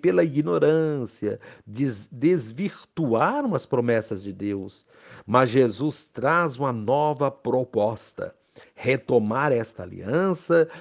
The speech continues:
e dar-lhe pleno cumprimento. Com que autoridade ele iria fazer isso? Com a autoridade de filho de Deus,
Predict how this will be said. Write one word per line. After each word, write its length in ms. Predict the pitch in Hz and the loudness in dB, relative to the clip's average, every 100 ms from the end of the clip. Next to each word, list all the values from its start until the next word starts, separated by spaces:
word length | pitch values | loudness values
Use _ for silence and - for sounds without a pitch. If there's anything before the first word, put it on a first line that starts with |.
| - | -14
e 160 | - 113 | -6 -4
dar-lhe 640 | 90 101 143 151 120 127 | -4 0 0 0 -2 -6
pleno 500 | - - 143 190 135 | -8 -2 0 2 0
cumprimento. 680 | 107 104 92 - 90 87 _ _ _ _ _ - - _ | -4 -10 -10 -14 -14 -18 _ _ _ _ _ -20 -20 _
Com 220 | 190 196 | 2 2
que 300 | - - 254 | 0 -4 0
autoridade 1300 | 269 247 - 180 170 151 110 107 151 196 202 165 180 - | 2 0 0 2 2 0 -2 -2 0 0 -2 -4 -4 4
ele 180 | 170 | 4
iria 340 | 170 147 143 147 | 4 0 0 0
fazer 340 | 139 123 127 | -2 -4 -4
isso? 380 | 95 - - _ _ _ _ _ _ _ | -6 -10 -20 _ _ _ _ _ _ _
Com 180 | - 117 | 2 4
a 40 | |
autoridade 840 | 120 - 135 135 107 107 120 131 | 4 2 2 2 0 0 0 -2
de 200 | 135 139 | -6 -6
filho 560 | 147 - - 113 143 151 | -8 -10 -6 -4 -2 -4
de 200 | 123 147 | -4 -4
Deus, 560 | 190 110 113 - - | -2 -2 -6 -14 -20